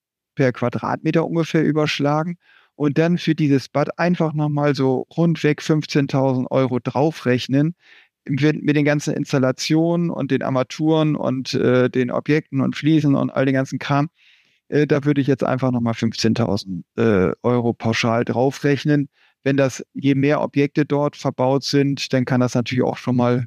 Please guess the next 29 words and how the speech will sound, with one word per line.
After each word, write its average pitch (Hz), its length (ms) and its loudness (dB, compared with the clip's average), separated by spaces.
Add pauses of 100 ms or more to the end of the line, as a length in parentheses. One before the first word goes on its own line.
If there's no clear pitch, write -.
(120)
höher 120 360 2
sein. 107 400 -16
Also 120 380 -2
wenn 131 100 2
da 127 80 2
noch 127 80 0
eine 123 140 -2
Badewanne 135 560 0
drin 135 240 2
ist 131 120 0
und 127 120 -6
eine 117 80 -6
Dusche 139 320 2
und 123 400 -2
so 127 180 -4
weiter 123 260 2
und 123 60 -2
so 123 140 -4
weiter, 139 300 2
dann 123 200 -2
wird 120 120 0
das 117 120 -2
natürlich 117 280 -6
dann 113 120 -4
auch - 120 -8
nochmal 135 200 0
ein 135 60 -2
bisschen 139 300 -2
mehr. 92 260 -2